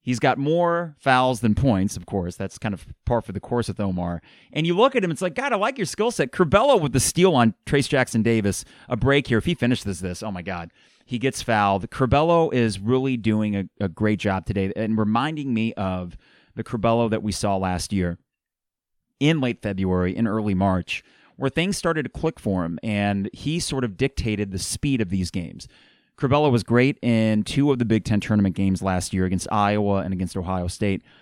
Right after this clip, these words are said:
Kind of a non-factor against Rutgers in that Friday game last year, but he is really forcing the issue a bit. He goes to the line, he misses the first free throw. He's missed two of them today.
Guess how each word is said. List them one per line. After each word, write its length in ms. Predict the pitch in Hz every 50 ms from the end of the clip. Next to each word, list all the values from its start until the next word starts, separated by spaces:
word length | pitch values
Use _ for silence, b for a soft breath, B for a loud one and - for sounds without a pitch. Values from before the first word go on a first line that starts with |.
| b b b b b b b
Kind 120 | - 170 185
of 60 | 160
a 20 |
non-factor 500 | 131 123 127 135 127 - 117 110 - 110
against 220 | 101 95 87 - 101
Rutgers 580 | 101 101 98 - 95 92 87 85 - - - _ _ _ _ _ _ _ _ _ _
in 120 | - 107 98
that 100 | 98 -
Friday 340 | - 101 107 113 101 95
game 200 | 92 92 90 90
last 240 | 90 87 87 - -
year, 160 | 98 90 87
but 240 | 82 78 104 101 -
he 340 | - - - 160 175 170 127
is 240 | 131 123 110 95 98
really 400 | 127 131 131 131 127 123 120 117
forcing 400 | - - 123 123 117 - 123 101
the 100 | 98 107
issue 240 | 127 - - 98 95
a 60 | 90
bit. 220 | 90 95 98 -
He 60 | 104
goes 180 | 92 113 110 101
to 80 | 101 92
the 60 | 98
line, 280 | 107 110 110 113 113
he 300 | 110 107 107 104 104 107
misses 320 | 107 117 123 - - 104 87
the 80 | 104
first 300 | - - 82 110 - -
free 180 | - 131 143 160
throw. 280 | - 113 107 90 80 101
He's 140 | 98 90
missed 220 | 110 120 117 - -
two 120 | - 156
of 60 | 180
them 140 | 113 90 92
today. 380 | - - 82 90 - - -